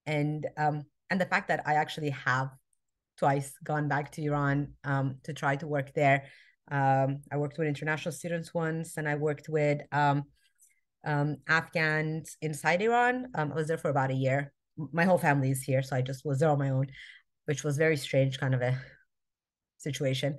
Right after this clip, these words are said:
um, as a woman with an American passport living by herself. Um, interesting. Um, and I worked with a lot of the migrants that, that were coming from,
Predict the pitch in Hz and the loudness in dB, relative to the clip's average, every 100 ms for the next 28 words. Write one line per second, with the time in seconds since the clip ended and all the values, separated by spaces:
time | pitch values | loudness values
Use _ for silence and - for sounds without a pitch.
0 | - - - - - 151 143 139 143 139 | -10 -20 -20 -12 0 4 6 6 2 -2
1 | - 135 135 139 135 135 143 135 131 135 | -6 -4 -2 0 0 0 2 4 4 4
2 | 131 - _ 147 151 151 147 143 139 139 | 2 -6 _ -4 2 4 2 0 -4 -4
3 | 131 - 143 143 151 139 143 147 151 180 | -6 -6 -6 -6 -4 -4 -2 -2 -4 -4
4 | 139 139 170 - - - - _ - 147 | -4 -4 -6 -8 -20 -20 -20 _ -4 0
5 | 143 139 151 139 _ _ _ _ _ - | 2 0 -2 -6 _ _ _ _ _ -18
6 | - 143 131 131 - 135 135 - - 147 | -4 -2 -2 -4 -2 -2 -4 -10 -2 2
7 | 143 147 151 - _ _ _ _ _ _ | 4 2 0 -10 _ _ _ _ _ _
8 | _ _ 175 147 143 156 - 160 147 147 | _ _ 0 2 4 2 0 0 2 2
9 | 151 143 147 143 147 151 160 156 156 143 | 0 2 2 2 0 0 2 2 2 2
10 | 143 139 - 143 139 135 147 147 143 135 | 2 -2 -2 0 2 0 -2 0 0 0
11 | 143 139 139 135 131 - _ - 147 147 | 0 4 4 2 -2 -18 _ -4 0 0
12 | 147 - 143 139 143 | -2 -2 -2 0 0